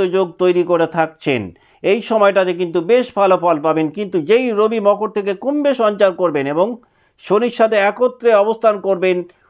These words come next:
ওই সময়টাতে কিন্তু বিজনেস লাইফে কিছু প্রবলেম আপনাদের তৈরি হতে পারে। বিজনেস লাইফে কোনো মেজর ডিসিশন যদি আপনারা নেন,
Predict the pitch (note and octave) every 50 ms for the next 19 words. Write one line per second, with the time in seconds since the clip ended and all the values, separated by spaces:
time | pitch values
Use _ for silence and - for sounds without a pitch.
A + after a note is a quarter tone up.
0 | _ _ - E3 G3+ A#3+ C#4+ D4+ C4+ - - A#3 A3 G3+ G3 F#3+ F#3+ F3+ E3+ F3
1 | D3+ E3+ E3+ D#3 E3+ A3 A3+ G3 F#3 F3+ E3+ E3+ E3+ E3 D3 D3 D#3 D#3 D3+ F3+
2 | F3+ E3+ F3 E3 D#3 F#3 F3+ - D#3 C#3 C3+ C#3 D3 D3 C#3 C3+ D3 D3 D3+ D3
3 | F#3 A#3 A#3 - _ _ _ _ _ - D#3+ D#3 D3+ D3 C#3+ D3 F3+ F3+ G3+ -
4 | C#3+ B2 A2 G2+ G2 F#3 G#3+ G#3 A#3 A3+ A3 A3 G#3+ G#3+ F#3+ - G#3 G#3+ G#3 G3+
5 | _ _ _ _ _ - F3 F3+ F3 D#3 C#3 C#3 D#3 G3 A#3+ C4 C4 C4+ C4 B3+
6 | G#3+ G#3+ A#3+ - - A3+ - - G#3+ G3+ G#3 G#3 G3 F#3+ E3+ F3+ F#3 F#3 F#3+ F#3
7 | F3 F3+ F#3 F3+ E3+ E3+ E3 E3 E3+ F3 F3+ F3+